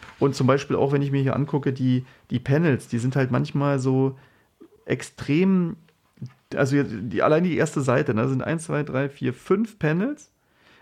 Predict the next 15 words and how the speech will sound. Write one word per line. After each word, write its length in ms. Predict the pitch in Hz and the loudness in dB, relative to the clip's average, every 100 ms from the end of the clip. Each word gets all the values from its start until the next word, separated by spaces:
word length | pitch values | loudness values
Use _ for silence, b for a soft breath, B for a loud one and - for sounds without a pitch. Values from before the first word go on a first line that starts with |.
| b | b
und 180 | 156 147 | 0 0
die 80 | 170 | 0
sind 200 | 185 175 | 0 0
aber 220 | 151 151 | 0 2
nicht 320 | 156 175 - | 2 -2 -4
etwa 200 | 151 151 | -4 0
untereinander, 600 | 131 170 196 170 131 143 | 2 2 2 2 2 0
sondern 240 | 139 139 131 | 0 2 2
nebeneinander. 560 | 143 151 110 110 101 | 2 2 2 0 0
Das 160 | 110 - | -4 0
heißt, 260 | 135 156 | -2 0
jedes 260 | - 160 180 | -2 -2 -2
Panel 400 | - 151 185 180 B B B | -2 0 2 -2 B B B
ist 180 | 139 131 | -4 2
nur, 380 | 156 156 151 | 4 4 2